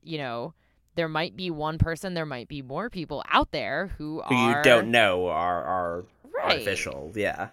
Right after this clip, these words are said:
Speaker 1: Right. I mean, for the same reason that, like, eh, that, like, um,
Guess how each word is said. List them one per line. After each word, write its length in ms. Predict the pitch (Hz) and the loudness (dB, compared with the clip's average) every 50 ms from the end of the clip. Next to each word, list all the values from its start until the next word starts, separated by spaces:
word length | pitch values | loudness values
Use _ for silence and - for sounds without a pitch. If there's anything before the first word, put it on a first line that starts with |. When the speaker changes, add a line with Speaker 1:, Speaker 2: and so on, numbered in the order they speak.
| _ _ _ | _ _ _
Speaker 1:
Right. 320 | 523 539 - 196 160 147 - | -2 2 2 2 2 2 -2
I 100 | - 254 | -2 0
mean, 140 | 277 294 285 | 0 -2 0
for 100 | - 320 | 0 0
the 140 | 320 320 302 | 0 0 0
same 200 | - 320 311 302 | -2 -4 -4 -2
reason 280 | 294 302 294 285 277 247 | -2 -2 -2 -2 -4 -4
that, 100 | 214 151 | -2 0
like, 220 | 180 196 180 - _ _ - | 0 -2 -2 -4 _ _ -6
eh, 100 | 151 160 - _ _ _ 175 | -6 -6 -6 _ _ _ -8
that, 240 | 180 190 175 101 - | -4 -4 -4 -2 0
like, 420 | 190 185 180 175 175 _ - - | 0 0 0 0 -4 _ -8 -4
um, 840 | - 170 165 165 165 160 160 160 156 156 151 147 147 147 151 156 | 0 0 2 2 2 0 -2 -4 -6 -8 -10 -12 -12 -14 -14 -16